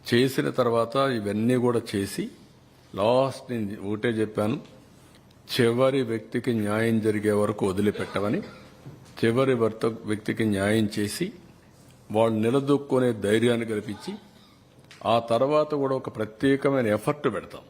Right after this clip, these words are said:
నేచర్ ద్వారా, ప్రకృతి ద్వారా ఎవరైతే విక్టిమ్స్ అయ్యారో అలాంటి వారి కోసం ప్రత్యేకంగా ఆలోచించి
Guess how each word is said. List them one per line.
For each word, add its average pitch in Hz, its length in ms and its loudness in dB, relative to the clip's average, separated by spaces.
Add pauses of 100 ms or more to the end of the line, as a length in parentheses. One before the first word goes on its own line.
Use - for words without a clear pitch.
(1800)
నేచర్ 127 440 0 (100)
ద్వారా, 107 320 4
ప్రకృతి 113 680 -2
ద్వారా 107 420 2 (280)
ఎవరైతే 113 680 0 (460)
విక్టిమ్స్ 123 520 0
అయ్యారో 101 400 -2 (720)
అలాంటి 117 380 2
వారి 117 240 0
కోసం 107 320 -4
ప్రత్యేకంగా 107 600 -4
ఆలోచించి 101 520 -2